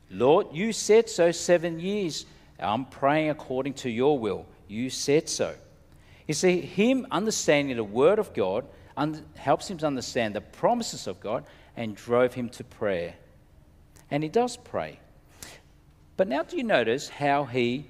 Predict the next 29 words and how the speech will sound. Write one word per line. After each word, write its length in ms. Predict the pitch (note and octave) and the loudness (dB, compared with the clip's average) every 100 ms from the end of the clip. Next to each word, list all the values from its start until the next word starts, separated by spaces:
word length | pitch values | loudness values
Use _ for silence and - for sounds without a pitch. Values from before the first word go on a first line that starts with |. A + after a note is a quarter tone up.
| - | -14
started 580 | - - - A#2 A2+ G#2+ | -12 -4 2 4 2 -2
his 240 | B2 A#2+ | -8 -10
prayer? 560 | - - F#3+ F#3 G#2+ F2 - - - - - - - _ - _ - - - - - - - | -12 -8 0 2 2 -4 -14 -20 -20 -20 -20 -20 -20 _ -20 _ -20 -20 -20 -20 -20 -20 -14
It's 160 | - D3 | -10 0
how 200 | C#3+ B2 | 2 2
prayers 680 | - - - A#2 A2+ A2+ - | 0 -12 -2 2 2 0 -6
should 340 | - - A2+ - | -14 -10 -10 -8
start. 480 | - - G3 A#2+ E2+ - - - - - - - - | -8 -4 -2 -2 -4 -14 -20 -20 -20 -20 -20 -20 -10
You 80 | - | 0
see, 140 | F#3 | 2
when 220 | E3 E3 | 4 4
we 140 | D3+ D3 | 2 0
come 560 | - - - E3 B3 | -4 -12 -2 0 0
to 180 | B3 A3 | -2 -6
God, 400 | - A#2 G#2+ B2+ | 4 6 6 4
who 180 | D3 C#3+ | 0 0
do 80 | C#3 | 2
we 160 | C#3+ | 0
come 320 | C#3+ - C3 C3+ | -2 -4 -4 -4
to? 320 | - G#3+ B2 - - - - - - - - - - _ _ _ | 2 4 4 -2 -20 -20 -20 -20 -20 -20 -20 -20 -20 _ _ _
When 180 | B2 B2 | -6 -4
we 120 | B2+ | -4
come 380 | - - G3+ B3 | -6 -4 -4 -4
to 160 | - A3 | -6 -2
God, 500 | C3 G2 F#2 A#2+ - - - - _ - - - - | 2 4 4 0 -4 -18 -20 -20 _ -20 -20 -18 -12
we 100 | A2 | -10
come 440 | - G#2+ G2+ G2+ | -2 0 0 -2
to 180 | - G#2+ | -12 -14
God. 500 | - F#2+ E2 D2+ | -4 -4 -4 -10